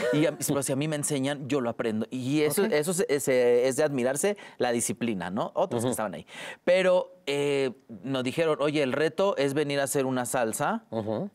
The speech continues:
Speaker 1: Y yo la hice. Y entonces yo veo que a mi compañera le dicen, "Tu salsa está horrible".
Speaker 2: Ujú.
Speaker 1: Y a la otra le dicen, "Tú ni tienes salsa". Y a mí me dicen, "Tu salsa está increíble". Y me sacaron del concurso. <laughs> Entonces, ya no entendí. Yo dije, "Ay, no, no entiendo por qué me sacaron".
Speaker 2: Ajá.
Speaker 1: Que por una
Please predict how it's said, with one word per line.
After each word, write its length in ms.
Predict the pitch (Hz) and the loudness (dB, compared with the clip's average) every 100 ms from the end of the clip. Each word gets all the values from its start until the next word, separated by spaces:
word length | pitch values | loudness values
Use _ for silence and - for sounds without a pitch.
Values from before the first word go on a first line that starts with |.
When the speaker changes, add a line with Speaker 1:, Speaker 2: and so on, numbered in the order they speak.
| - | -10
Speaker 1:
Y 100 | 98 | -2
yo 120 | 101 | 0
la 120 | 110 | 2
hice. 300 | 123 160 156 | 2 0 -2
Y 120 | 95 107 | -2 -4
entonces 420 | 101 117 110 117 | -2 -4 -2 0
yo 100 | 123 | 2
veo 120 | 117 | 0
que 80 | 117 | 0
a 40 | 120 | -2
mi 100 | 107 | -2
compañera 460 | 110 107 117 117 117 | -2 -2 -2 0 0
le 100 | 113 | 0
dicen, 320 | 113 - 101 - - | -2 -2 -6 -10 -20
"Tu 100 | - | -10
salsa 280 | - 110 107 | -4 -2 -2
está 200 | 120 123 | -2 -2
horrible". 520 | 104 107 131 107 95 - | 0 0 0 0 -2 -6
Speaker 2:
Ujú. 240 | 120 107 117 | -6 -2 0
Speaker 1:
Y 60 | |
a 80 | 117 | 2
la 80 | 113 | 2
otra 160 | 110 117 | 0 0
le 100 | 110 | 0
dicen, 320 | 113 113 101 - | 0 -2 -6 -8
"Tú 120 | - 123 | -4 -2
ni 120 | 120 | -2
tienes 280 | 117 110 - | -4 -4 -2
salsa". 320 | 127 123 107 | -2 -2 -4
Y 80 | 107 | -2
a 40 | 110 | 0
mí 100 | 120 | 0
me 80 | 117 | -2
dicen, 220 | 113 117 | -2 -4
"Tu 60 | 101 | -4
salsa 240 | 123 113 | -6 -6
está 120 | 117 123 | -6 -4
increíble". 440 | 113 113 113 98 - - | 0 0 0 -6 -8 -4
Y 40 | |
me 100 | 127 | -2
sacaron 420 | 147 147 151 147 | 0 0 0 -2
del 140 | 131 131 | -4 0
concurso. 520 | 151 143 180 170 143 - | 0 0 -2 0 -2 -4
<laughs> 120 | - | -4
Entonces, 520 | 190 160 - 247 190 170 - 277 - 269 370 - | 0 0 0 0 0 2 2 2 2 2 2 2
ya 140 | 151 | 4
no 60 | 277 | 4
entendí. 500 | 175 180 202 233 226 | 4 2 2 2 2
Yo 160 | 185 170 | 2 2
dije, 260 | 160 175 156 - | 2 -2 -2 -4
"Ay, 200 | - 160 | 0 2
no, 140 | 170 | 0
no 80 | 170 | 0
entiendo 360 | 175 160 180 185 | -2 0 0 0
por 120 | 170 | -2
qué 80 | 151 | 0
me 80 | 165 | 0
sacaron". 400 | 170 160 160 170 | -2 -2 -2 -2
Speaker 2:
Ajá. 300 | 156 139 170 165 | -2 0 0 0
Speaker 1:
Que 60 | |
por 120 | 120 | 0
una 120 | 151 | 0